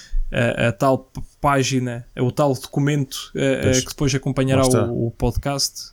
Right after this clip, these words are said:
Speaker 1: eh, lá, lá estará para quem quiser procurar um pouco mais. Só um pequenino à parte, eles já conseguiram colocar, eh, eh, e um destes sensores a fazer a medição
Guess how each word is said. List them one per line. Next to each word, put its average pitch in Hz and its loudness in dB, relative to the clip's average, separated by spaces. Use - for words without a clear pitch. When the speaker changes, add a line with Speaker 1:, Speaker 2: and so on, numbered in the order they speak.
Speaker 1:
eh, 113 -4
lá, 117 4
lá 120 2
estará 123 0
para 123 -2
quem 127 0
quiser 127 0
procurar 127 -2
um 120 -2
pouco 127 -2
mais. 107 -2
Só 196 2
um 180 -2
pequenino 185 -2
à 185 2
parte, - 0
eles 165 2
já 175 4
conseguiram 156 0
colocar, 139 2
eh, 107 -4
eh, 143 2
e 175 4
um 190 4
destes 160 2
sensores 151 2
a 147 4
fazer 139 2
a 131 2
medição 131 2